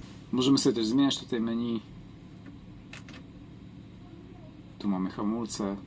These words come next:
temperatura, hamulce. Tu mamy wykres słupkowy dotyczący hamulcy.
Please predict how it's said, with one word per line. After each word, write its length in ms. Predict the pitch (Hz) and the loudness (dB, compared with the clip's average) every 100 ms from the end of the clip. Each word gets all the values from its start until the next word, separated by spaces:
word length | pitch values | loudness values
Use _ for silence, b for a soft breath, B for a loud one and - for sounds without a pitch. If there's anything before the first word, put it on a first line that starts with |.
| - | -6
temperatura, 680 | 98 87 95 - 107 98 104 - | -6 -4 -4 -2 0 0 -2 -6
hamulce. 600 | - 98 101 101 - 98 - - - - - - - - - - - - - - - - - - - - - - - - - - - - - | -4 0 0 -2 -4 -8 -8 -12 -16 -16 -16 -16 -16 -16 -18 -18 -18 -16 -16 -16 -18 -18 -16 -16 -16 -16 -16 -16 -18 -16 -16 -16 -16 -16 -4
Tu 100 | 110 | 2
mamy 220 | 104 101 | 4 4
wykres 320 | 92 104 101 | 0 -2 -2
słupkowy 840 | - 107 - 123 113 107 107 104 101 | -2 -4 -2 0 2 4 2 2 0
dotyczący 540 | 104 110 - 104 98 | -4 -4 -4 -6 -6
hamulcy. 600 | - 107 107 101 - | -2 0 0 -2 -4